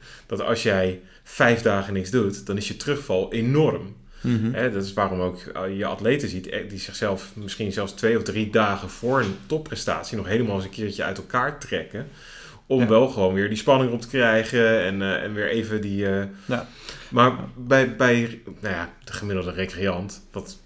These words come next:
Speaker 1: ja, wij inmiddels denk ik ook geworden zijn, eh, nou ja, ik nooit, ik ben daar eigenlijk nooit bovenuit gestegen, laten we daar heel reëel in zijn. Jij was een toploper. Ehm,
Speaker 2: Ja.
Speaker 1: m-, maar uiteindelijk, bij, bij ons nu, is die terugval ook niet zo groot. Dus je hoeft daar ook minder nerveus voor te zijn dan vaak wordt gedacht.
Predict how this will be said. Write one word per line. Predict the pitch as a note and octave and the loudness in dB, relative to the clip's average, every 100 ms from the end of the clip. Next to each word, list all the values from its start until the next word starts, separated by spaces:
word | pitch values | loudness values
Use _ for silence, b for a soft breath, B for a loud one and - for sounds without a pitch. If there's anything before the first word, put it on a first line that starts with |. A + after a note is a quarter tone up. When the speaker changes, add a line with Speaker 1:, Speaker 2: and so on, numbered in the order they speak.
| G2 F#2 - | -16 -10 -4
Speaker 1:
ja, | F#2 - | -4 -4
wij | F2+ | -4
inmiddels | F2+ F#2 F2+ | -2 -4 -4
denk | F#2 F#2 | -4 0
ik | A2 | 0
ook | A#2 | 0
geworden | A2+ G2+ F#2+ | -2 0 0
zijn, | E2+ A#2 D3+ B B B B B B | -4 -6 -8 B B B B B B
eh, | G2 | -2
nou | F#2 - | -2 -4
ja, | - E2+ D#2 | -6 -4 -4
ik | F2+ | -6
nooit, | F2+ E2 D2+ - - - - - | -8 -8 -10 -16 -18 -18 -18 -6
ik | C3 | 0
ben | A#2 | 4
daar | A#2 G#2 | 6 6
eigenlijk | G2+ G2+ G#2 | 2 0 -2
nooit | G2 | 0
bovenuit | G2 F#2 F#2+ F#2+ | 0 0 -2 -6
gestegen, | - F#2 D#2+ F2+ | -6 -8 -6 -6
laten | F2+ F2 F2+ | -4 -4 -2
we | |
daar | F#2 | -2
heel | F#2 | 0
reëel | F#2+ F#2+ G2 | 2 4 10
in | - | 12
zijn. | - | 12
Jij | - D3+ | 12 12
was | D3+ - | 10 6
een | |
toploper. | F3 D#3+ A2+ E2+ F2+ G#2 B2 - - B B A#2+ B B | 4 4 4 2 0 -4 -6 -8 -10 B B -12 B B
Ehm, | G#2+ G#2 G#2+ G#2 | 2 4 4 2
Speaker 2:
Ja. | G#2 | -2
Speaker 1:
m-, | B2+ A#2+ | -4 4
maar | C3 C#3+ - | 10 10 10
uiteindelijk, | C3+ - E3 F#3+ G#2 G#2+ - | 6 6 6 8 6 2 6
bij, | A2+ A2+ | 8 10
bij | A2+ A2+ | 8 6
ons | D3 C3+ G#2+ | 6 4 4
nu, | C3+ A#2+ | 6 6
is | A2 A#2+ | 4 0
die | C3+ | -2
terugval | C3+ B2+ - G2+ F2+ | 0 -2 0 0 0
ook | G2+ | -2
niet | F#2 - | -6 -4
zo | - E2 E2 | -2 -4 -4
groot. | - D#2 D2+ - | -6 -6 -6 -8
Dus | A2+ A2+ | -6 0
je | |
hoeft | C3+ C3 | 2 2
daar | - | 2
ook | D#3+ B2 | 2 2
minder | B2 C#3 D#3+ C3 A2+ | 2 4 2 2 2
nerveus | A2 G#2 F#2+ A#2 C3+ - | 2 0 4 4 2 0
voor | G2 | -4
te | F2+ | -4
zijn | E2+ E2 G2 | -6 -4 -4
dan | F#2+ | 2
vaak | B2+ B2 | 4 4
wordt | A2 G2 | 0 -8
gedacht. | F#2+ G#2+ G2 D#2+ | -4 0 0 -2